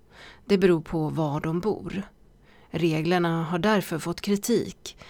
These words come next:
för att de är orättvisa. Nu har regeringen bestämt att reglerna ska undersökas av experter. Regeringen vill ha förslag om ändringar senast den tjugotredje maj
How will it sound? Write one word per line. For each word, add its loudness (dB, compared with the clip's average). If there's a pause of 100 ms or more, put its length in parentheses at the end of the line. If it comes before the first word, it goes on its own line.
(120)
för -2
att 2
de 0
är -2
orättvisa. -2 (800)
Nu 6
har 2
regeringen 2
bestämt 0
att -4
reglerna 0
ska -4 (100)
undersökas 0
av -8
experter. -8 (760)
Regeringen 2
vill 2
ha 2
förslag 2
om 2
ändringar 0
senast -2
den -2
tjugotredje 0
maj -2